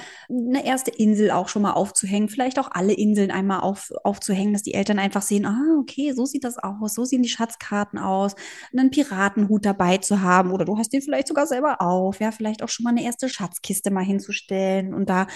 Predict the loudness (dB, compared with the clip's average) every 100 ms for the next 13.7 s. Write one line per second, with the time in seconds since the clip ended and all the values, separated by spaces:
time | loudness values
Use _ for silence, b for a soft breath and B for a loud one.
0 | B B -2 0 0 0 2 0 0 -2
1 | -6 -2 2 2 2 0 -4 -4 -4 -2
2 | 0 0 2 0 0 -2 -6 -4 -4 -4
3 | -4 -2 2 2 4 2 4 4 4 4
4 | 2 0 0 0 4 4 4 4 6 6
5 | 4 0 0 -2 -2 0 2 2 -2 -4
6 | -2 0 0 B B B 0 4 6 4
7 | 2 0 0 2 2 2 0 -2 -2 2
8 | 2 4 2 0 0 0 2 0 0 0
9 | 0 2 0 -2 0 0 2 0 0 -2
10 | 0 0 2 0 -2 B B B -8 -6
11 | -6 -6 -6 -4 -4 -6 -8 0 2 4
12 | 2 -2 -6 -4 -2 -2 0 4 4 4
13 | 0 0 -2 -2 -4 -4 -2